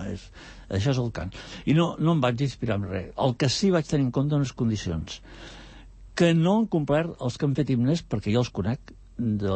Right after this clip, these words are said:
de Madrid, de Sevilla, d'altres llocs de clubs de futbol, eh? que diuen unes barbaritats terribles perquè ho encomanen a literats que volen lluir-se, no? I n'hi ha un que diu, per exemple, «Cuando las chulapas suben por la...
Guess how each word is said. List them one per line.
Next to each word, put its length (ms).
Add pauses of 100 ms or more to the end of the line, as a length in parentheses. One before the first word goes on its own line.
(120)
de 120
Madrid, 520
de 120
Sevilla, 520
d'altres 340
llocs 240
de 80 (140)
clubs 180
de 100
futbol, 440
eh? 80 (600)
que 180
diuen 420
unes 300
barbaritats 680
terribles 540
perquè 380 (120)
ho 220
encomanen 500
a 80
literats 800
que 100
volen 320
lluir-se, 400
no? 200 (800)
I 180
n'hi 160
ha 80
un 80
que 160
diu, 160
per 80
exemple, 320
«Cuando 400
las 160
chulapas 720
suben 320
por 160
la... 460